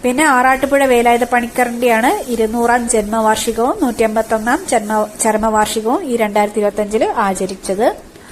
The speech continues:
പിന്നെ രണ്ടായിരത്തി ഇരുപത്തഞ്ചില് അന്താരാഷ്ട്ര വാട്ടർ ഫെസ്റ്റിവലിന് വേദിയായത് എവിടെയാണ്? ബേപ്പൂരാണ്.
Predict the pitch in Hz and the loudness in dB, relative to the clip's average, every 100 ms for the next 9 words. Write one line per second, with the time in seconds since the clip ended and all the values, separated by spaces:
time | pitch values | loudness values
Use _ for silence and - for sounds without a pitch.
0 | - - - - - - - - - - | -20 -18 -16 -18 -18 -18 -18 -20 -12 -4
1 | 277 269 285 294 269 254 269 277 285 262 | -4 2 4 4 4 2 2 2 2 2
2 | 254 247 220 269 285 226 247 254 - 277 | 2 0 0 2 2 2 2 2 0 0
3 | 247 233 233 262 277 269 - 269 269 254 | 2 2 0 -2 0 -2 0 0 2 4
4 | 233 247 240 240 233 226 233 320 - - | 4 4 4 4 4 2 2 0 -2 -6
5 | 220 196 202 202 208 190 190 285 | -2 -2 0 -2 0 0 0 -2